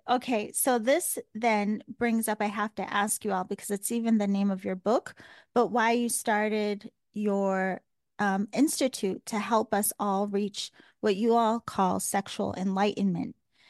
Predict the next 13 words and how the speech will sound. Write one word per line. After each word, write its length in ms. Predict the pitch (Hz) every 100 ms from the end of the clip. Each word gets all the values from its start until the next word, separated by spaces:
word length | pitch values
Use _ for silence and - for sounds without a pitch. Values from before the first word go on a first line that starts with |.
| _ -
So 200 | 240 220
what 160 | 226
you 120 | 214
just 200 | 202 208
shared 400 | - 214 202 196 -
just 180 | 208 208
reminded 320 | 208 196 196
me 120 | 196
of 120 | 185
this. 180 | 190 190
So 140 | 220
could 240 | 214 254 277
you 220 | 330